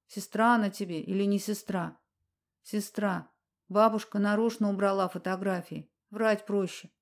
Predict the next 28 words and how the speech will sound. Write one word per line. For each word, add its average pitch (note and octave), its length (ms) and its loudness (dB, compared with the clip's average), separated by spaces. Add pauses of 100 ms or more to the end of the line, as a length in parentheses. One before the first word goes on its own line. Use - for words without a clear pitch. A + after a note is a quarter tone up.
(200)
Сначала G#3+ 480 0
про G3+ 200 0
родителей, F#3 760 -4
потом G#3 300 0
про G#3 180 0
Магду". F3+ 480 -2 (760)
Про G#3 160 2
Магду, A3 360 4
когда F#3+ 420 0
альбомы F#3+ 420 2
убирала, F3 520 -2
она G3+ 300 0
и - 20 -2
не G#3 120 0
догадывалась, G3 840 0 (180)
но G3+ 120 -2
вышло A3 340 -2
удачно. - 640 -4 (600)
"Юлька, G3+ 480 0
ну, G3+ 380 0 (300)
ну G#3 120 2
Стефа-то G#3 600 0
всегда G#3 400 0
того G#3 320 0
была. E3 440 -6 (280)
Ну G#3+ 140 2
вот G#3 200 -4
честно, F3 540 -4